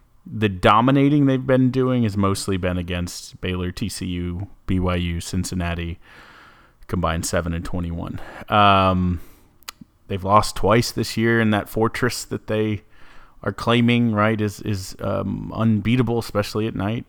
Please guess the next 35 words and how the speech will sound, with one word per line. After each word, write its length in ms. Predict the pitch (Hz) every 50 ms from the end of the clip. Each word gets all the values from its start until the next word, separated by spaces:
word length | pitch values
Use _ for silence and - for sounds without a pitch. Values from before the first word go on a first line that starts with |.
| _ -
Uh, 60 | 98
Iowa 760 | 98 98 98 98 95 95 95 92 92 92 98 101 101 101 101
and 160 | 101 101 98
Kansas 440 | - - 101 101 104 104 110 110 -
have 160 | - 104 101
gone 220 | 110 101 98 101 104
in 140 | 104 101
there. 160 | 101 104 110 101
We 120 | 92 98
beat 240 | 104 95 98 107 -
Kansas. 360 | - 95 92 92 98 107 -
We 60 | 110
haven't 120 | 120 - -
played 180 | 92 87 85
Iowa. 300 | 87 87 90 92 101 113 - - - - - - - - - -
Um, 560 | 101 104 104 101 101 101 98 98 104 107 - - _ _ _ _ _ _
so, 260 | - - 214 208 180
I 40 | 190
mean, 380 | 208 202 185 160 - - - - - - - - - - - - -
look, 260 | 104 101 92 90 - - - - - - - _ _ _ _ - - - _ _ _ _ _ _ _ _
Kansas 340 | - - 156 185 175 151 147
State 280 | - - 131 117 113 -
scared, 420 | - - 107 107 107 101 95 110 - - _ _ _ _ -
uh, 80 | -
the 1000 | - - 50 50 50 - - 50 50 - - - - - - - 50 50 - 120 107
bejesus 460 | 104 95 98 117 117 104 95 92 -
out 160 | 104 95 92
of 80 | 92 92
me, 200 | 92 92 92 92 - - - - -
and, 520 | 101 101 98 95 95 95 92 95 92 90 - - - -
uh, 260 | - 98 98 95 104
you 180 | 107 107 107 110
saw 220 | - - 113 101
how 100 | 95 95
that 240 | 90 90 87 90 -